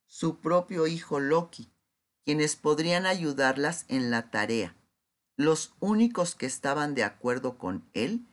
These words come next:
en eliminar ese tipo de tráfico. Donaldina y Marta, con manos temblorosas y ojos aguados, tomaron nota de cuanto Tao Xien dijo. Luego le dieron las gracias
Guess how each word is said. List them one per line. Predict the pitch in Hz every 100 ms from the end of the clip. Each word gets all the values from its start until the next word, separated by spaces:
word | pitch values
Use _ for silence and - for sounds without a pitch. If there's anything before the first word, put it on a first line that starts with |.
| _ _ _ -
en | 143 143
eliminar | 131 135 131 127 143 165 -
ese | 143 151 139
tipo | - 131 - 135
de | 101
tráfico. | 87 - 87 98 - _ _ _ _ _ _ _ _ _ _ _ _ _ _ _ _ _ -
Donaldina | 156 160 160 165 180 202 202 180
y |
Marta, | 147 143 143 135 123 120
con | 127 135
manos | 139 147 156 170 -
temblorosas | 113 113 110 107 117 120 - 87 - - _ _ _ _ -
y | 143 147
ojos | 151 151 151 - -
aguados, | 98 104 107 101 123 170 - _ _ _ _ _ -
tomaron | 151 160 160 170 165
nota | 160 160 175
de | 165 135
cuanto | - 120 123 127
Tao | 123 139 139 135
Xien | - 127 127 127
dijo. | 110 101 - _ _ _ _ _ _
Luego | - 139 160
le | 151
dieron | 131 135 139 139
las | 113 107
gracias | 107 107 110 - 98 95